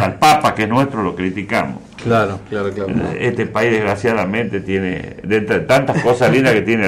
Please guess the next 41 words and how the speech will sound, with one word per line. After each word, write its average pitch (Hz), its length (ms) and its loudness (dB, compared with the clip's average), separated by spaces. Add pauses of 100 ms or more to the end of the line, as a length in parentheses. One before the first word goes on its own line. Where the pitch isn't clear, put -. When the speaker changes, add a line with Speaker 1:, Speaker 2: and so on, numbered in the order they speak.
(120)
Speaker 1:
algunas 98 360 0
cosas 110 340 0
que 82 340 -4
dejan 90 320 -2
bastante 85 460 -2
que 78 80 -4
desear. 87 480 -4 (320)
Speaker 2:
Claro, 101 380 -2
qué 107 80 -8
bueno. 104 340 -4
Bueno, 143 200 4
y - 20 2
contame 156 420 2
después, 117 640 4 (160)
vamos 165 280 4
a 113 40 0
compartir 139 400 0
algo 131 220 4
de, 98 160 2
de 98 140 -6
la 98 100 -2
música 107 380 -4
del 95 100 -2
Barriero 110 440 0
y 104 80 0
ya 101 260 -2
me 95 100 -6
seguís 98 240 -8
contando 101 540 -4
de, 85 320 -10 (460)
de, - 160 -6 (220)
de, - 300 -14
bueno, 123 240 0
de 95 80 0
la, 95 220 -6
cómo 123 220 0
ha 98 40 -4
comenzado 104 480 -2
la, 90 300 -4
la 90 160 -10
carrera, 95 720 -2